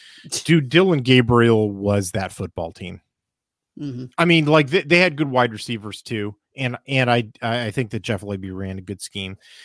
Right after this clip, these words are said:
Speaker 2: and I actually think that, that Venables is not a half bad football. I think that guy's gonna work out. I know that people are sort of making fun of him for his first year, but, like, well, I, I'm gonna save that for,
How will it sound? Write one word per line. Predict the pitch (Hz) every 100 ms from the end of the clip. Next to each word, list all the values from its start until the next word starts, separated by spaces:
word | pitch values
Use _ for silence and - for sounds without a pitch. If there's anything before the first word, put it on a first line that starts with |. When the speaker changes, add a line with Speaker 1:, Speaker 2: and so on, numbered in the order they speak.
| -
Speaker 2:
and | 220 220
I | -
actually | 196 240 - 208 143
think | 156
that, | 135 113 - _ _ -
that | 135 123
Venables | 104 113 107 107 98 98
is | 104 95
not | 107 98
a |
half | 98 95
bad | - 98
football. | - 98 92
I | 113 160
think | 151 180
that | 147 120
guy's | 113 101
gonna | 104 95
work | 92 92 -
out. | 92 95
I |
know | 127 147
that | 120
people | 110 98
are |
sort | 92 104
of | 95
making | 95 90 92
fun | - 95
of | 92
him | 92
for | - 92
his | 85
first | - 90 - -
year, | 90 - - - -
but, | 156
like, | 135 131 120 - _ _ _ _ _ _ _ _ _ _ _
well, | 131 127 127 -
I, | 156 -
I'm | 202 202
gonna | 135
save | - 110 110
that | 113 104
for, | - 107 98 95